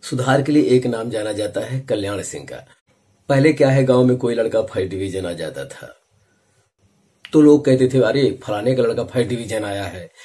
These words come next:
या फलाने का लड़का second आया है, या फलाने का लड़का फेल हो गया है।" जो जिस लायक रहता है उसी को उसी हिसाब से सम्मान मिलता है, ये प्रकृति के अनुकूल है। जब फेल वाला लड़का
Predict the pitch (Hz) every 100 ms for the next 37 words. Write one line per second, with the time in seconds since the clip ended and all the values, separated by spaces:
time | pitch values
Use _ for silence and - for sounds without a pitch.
0 | - 131 127 127 143 139 131 139 123 131
1 | 131 127 123 107 101 95 - - - 143
2 | 135 139 143 147 139 127 131 135 - 135
3 | 151 127 127 117 110 101 98 90 _ -
4 | - _ _ _ _ 151 165 170 131 135
5 | 143 143 160 143 135 156 151 175 147 -
6 | 185 175 147 160 165 131 123 117 - -
7 | - 107 113 143 127 - - - - -
8 | - 180 226 196 175 190 196 214 - 143
9 | 131 123 120 90 - _ _ _ _ _
10 | _ _ _ _ - 208 202 - 185 233
11 | 202 151 131 117 131 151 - 180 -